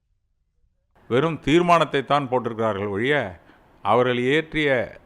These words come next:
சட்டம் செல்லாது என்பதை உச்சநீதிமன்றம் ஏற்கனவே உறுதிப்படுத்தியிருக்கிறது என்பதை தெரிந்து கொண்டுதான் அவர்கள் இது ஒரு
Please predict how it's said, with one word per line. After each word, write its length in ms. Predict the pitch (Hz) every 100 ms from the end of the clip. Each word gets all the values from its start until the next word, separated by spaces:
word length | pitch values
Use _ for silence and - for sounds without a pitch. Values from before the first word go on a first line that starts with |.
| -
சட்டம் 540 | - - - - 160 135
செல்லாது 600 | - 127 151 156 139 135 101 - - -
என்பதை 440 | 127 131 120 147 175 190 - _ _ _ -
உச்சநீதிமன்றம் 840 | 135 131 165 156 139 135 123 120 117
ஏற்கனவே 480 | 127 127 131 143 127 98 -
உறுதிப்படுத்தியிருக்கிறது 1040 | 123 143 170 165 135 123 123 107 113 113 110 - -
என்பதை 440 | 117 120 113 127 147 - _
தெரிந்து 340 | - 123 160 156
கொண்டுதான் 380 | 139 120 135 135
அவர்கள் 380 | 113 104 139 147 - _ _ -
இது 220 | 127 127
ஒரு 220 | 123 117